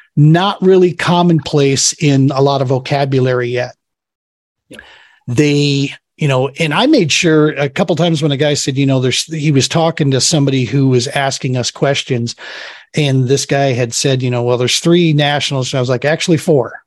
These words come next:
Speaker 1: I was like, "There is the All-American." "Well, yeah, they're mainly Midwest." I'm like, "Well, you could argue the same that, uh, the other two are mainly on the East Coast and South." I was like,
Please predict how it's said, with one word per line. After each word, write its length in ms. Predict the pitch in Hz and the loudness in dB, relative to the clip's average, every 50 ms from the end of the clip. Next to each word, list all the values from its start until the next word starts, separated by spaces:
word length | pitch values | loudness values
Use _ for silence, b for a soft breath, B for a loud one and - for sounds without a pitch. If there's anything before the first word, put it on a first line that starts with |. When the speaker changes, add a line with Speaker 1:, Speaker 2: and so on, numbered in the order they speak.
| _ _ _ 156 | _ _ _ -12
Speaker 1:
I 20 | |
was 100 | 131 127 | -10 -10
like, 140 | 127 127 127 | -10 -10 -8
"There 140 | 123 127 131 | -4 0 2
is 160 | 147 156 143 | 2 2 4
the 80 | 156 151 | 2 2
All-American." 420 | 139 135 139 135 131 120 120 - B B B B B B B | 2 2 0 0 -2 -2 -4 -8 B B B B B B B
"Well, 100 | - 220 | 0 2
yeah, 200 | 226 220 220 214 | 4 4 4 4
they're 120 | 196 226 214 | 4 2 2
mainly 320 | 208 202 180 156 147 139 | 4 2 2 2 2 2
Midwest." 560 | 139 143 147 135 127 147 151 131 123 - - | 2 0 0 0 0 0 0 0 -2 -4 -6
I'm 60 | 131 135 | -6 -4
like, 200 | 139 131 135 - | -4 -6 -2 0
"Well, 400 | 196 240 254 262 262 254 - B B B B B B | 0 2 4 4 2 2 0 B B B B B B
you 100 | 202 202 | 0 2
could 140 | - 262 214 | 2 4 2
argue 260 | 220 226 202 208 208 | 2 2 2 2 2
the 80 | 180 165 | 2 2
same 300 | - 240 220 214 208 185 | 0 2 2 2 4 2
that, 240 | 175 170 170 - 196 | 2 0 0 0 0
uh, 220 | 170 160 156 156 | 2 2 2 2
the 160 | 143 151 160 196 | 2 2 2 2
other 140 | 214 208 | 2 2
two 200 | - - 190 196 | 2 2 2 4
are 80 | 180 156 | 4 4
mainly 360 | 156 185 208 220 208 208 196 | 2 2 2 2 4 4 2
on 120 | 190 185 175 | 2 2 0
the 160 | 160 151 175 | 0 0 0
East 200 | 190 165 - - | 0 0 0 2
Coast 420 | 190 180 - 117 - - - - | 0 0 0 -2 -6 -10 -8 -4
and 180 | 143 139 139 - | -2 -2 0 0
South." 460 | - - 175 143 113 117 - - - | 0 0 0 0 -2 -6 -10 -14 -6
I 100 | 143 143 | -4 -4
was 140 | 147 131 135 | -2 0 0
like, 280 | 143 135 135 131 - | 0 0 0 -2 -8